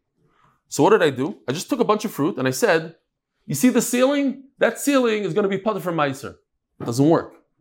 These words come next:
It's shtusim. I can't t-, make the moon Meiser. I can't take a pile of fruit that's potter from Meiser, Meiser. So I just took a bunch of fruit that's chayiv and Meiser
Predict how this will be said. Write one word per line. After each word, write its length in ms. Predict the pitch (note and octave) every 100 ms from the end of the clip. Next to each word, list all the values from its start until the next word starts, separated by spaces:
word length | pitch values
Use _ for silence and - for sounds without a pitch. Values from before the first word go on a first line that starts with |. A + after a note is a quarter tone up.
| _ -
It's 180 | - -
shtusim. 400 | - D3 F2+ F2+
I 80 | C#3
can't 340 | C#3 A3 - -
t-, 80 | F3+
make 240 | E3+ E3+
the 40 | D#3
moon 260 | G3+ B3
Meiser. 540 | A3 G3+ G3 F#3+ F3+ - -
I 80 | D#3+
can't 260 | G#3+ G3+
take 260 | G#3 G3 - _ _ -
a 60 |
pile 280 | - G#3 G#3
of 100 | G3
fruit 240 | - C4 G3+
that's 140 | -
potter 280 | - B3+ A3+
from 160 | G3
Meiser, 260 | E3 D#3+ F3
Meiser. 340 | A3 A3 - _ _ _ _ _ _ _ _ _ -
So 120 | F#3+
I 20 |
just 160 | F#3 C#4
took 100 | D#4+
a 60 | C4
bunch 240 | C4 C#4
of 100 | C4+
fruit 280 | G3 D3 - _ _ _ -
that's 180 | F3+ D3+
chayiv 360 | - C4+ D4
and 100 | A#3
Meiser 460 | E3 D#3 D3+ G#3+